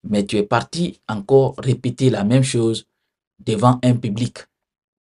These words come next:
Ce n'était pas du tout normal. Là, tu t'excuses, mais l'opprojem doit en tout cas utiliser la loi. La sanction que tu mérites,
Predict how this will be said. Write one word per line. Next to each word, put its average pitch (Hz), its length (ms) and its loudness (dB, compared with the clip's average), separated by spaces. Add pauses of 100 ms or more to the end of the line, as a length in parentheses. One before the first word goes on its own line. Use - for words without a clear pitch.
Ce - 180 -8
n'était 101 200 -2
pas 120 200 0
du 104 160 -4
tout 107 320 -6
normal. 101 560 -2 (1400)
Là, 120 400 2 (720)
tu - 160 -12
t'excuses, 135 680 0 (560)
mais 135 460 2 (460)
l'opprojem 127 720 4 (480)
doit 131 400 4
en 101 100 -6
tout 101 180 -10
cas 127 300 0 (680)
utiliser 113 420 -2
la 98 160 -2
loi. 104 340 -4 (1500)
La 107 140 0
sanction 147 460 2
que 135 120 -2
tu 117 200 -2
mérites, 135 540 2